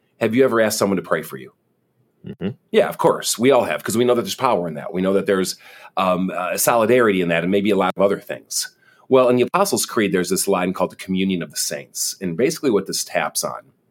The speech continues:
Speaker 1: is that anyone who is in Christ is united as part of the body of Christ. So, you know, we share a certain bond right here in the studio because we're all part of Christ's body. Um, quote, brothers,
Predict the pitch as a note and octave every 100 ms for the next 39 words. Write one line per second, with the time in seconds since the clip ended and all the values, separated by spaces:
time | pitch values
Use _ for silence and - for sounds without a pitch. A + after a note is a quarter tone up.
0 | _ _ _ _ - B2 G#2+ G#2 C3 C3+
1 | G#2 F#2 E2 D2+ - F2 D2+ - E2+ E2
2 | E2 F2 - C#2+ - - - F2 E2 F#2+
3 | F2+ - B1+ - C2 - - - _ _
4 | - - - B2 G2+ F#2+ G#2+ - F#2 F2+
5 | - - F#2+ D#2+ D#2+ F2 F2+ _ - F2+
6 | F#2+ G2 F#2 E2 - G2 F2+ E2+ F2+ G2
7 | F2+ E2 F2+ F2 E2+ E2+ - E2 D#2+ -
8 | E2 D2 E2+ A2+ _ _ _ - F#2+ F2
9 | F2 E2+ - - F#2+ - F#2+ G2 G2+ E2
10 | F2 -